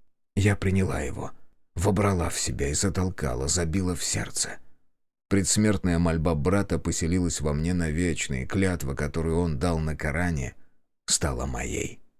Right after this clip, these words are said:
Я рассталась с сознанием прежде, чем Мансур умер, а когда пришла в себя, услышала приветственный рев.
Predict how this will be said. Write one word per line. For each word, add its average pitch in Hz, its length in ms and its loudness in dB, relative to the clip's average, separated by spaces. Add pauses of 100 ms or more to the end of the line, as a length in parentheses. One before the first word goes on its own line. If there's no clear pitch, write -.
(380)
Я 117 200 6
рассталась 151 480 6
с - 40 2
сознанием 120 540 6
прежде, 139 440 6
чем 117 200 6
Мансур 107 460 6
умер, 92 380 4 (300)
а 101 100 4
когда 123 300 6
пришла 123 340 6
в - 60 2
себя, 127 280 8
услышала 135 600 6
приветственный 113 920 4
рев. 87 480 0